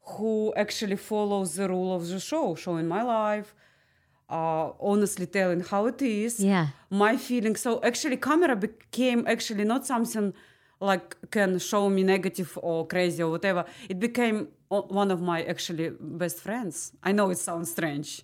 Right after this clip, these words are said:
Speaker 2: No, I
Speaker 1: No,
Speaker 2: don't. I mean
Speaker 1: camera is my best friend because I always tell honestly to camera how I feel. So practically, uh, I, I,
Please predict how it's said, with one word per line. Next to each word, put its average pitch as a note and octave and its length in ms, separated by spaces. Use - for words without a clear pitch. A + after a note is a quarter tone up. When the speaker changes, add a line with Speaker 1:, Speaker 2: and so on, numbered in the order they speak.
Speaker 2:
No, G3 200
I E3 100
Speaker 1:
No, G#3+ 120
Speaker 2:
don't. - 100
I - 40
mean C4+ 60
Speaker 1:
camera D#4 140
is A3+ 140
my A3 160
best A3 280
friend E4 220
because G#3+ 240
I G3 100
always A3+ 280
tell B3 320
honestly G#3 460
to G3+ 100
camera G#3+ 360
how D#3+ 280
I D#3+ 80
feel. F3 480
So A3+ 180
practically, A3 600
uh, G3 80
I, E3+ 440
I, A3+ 300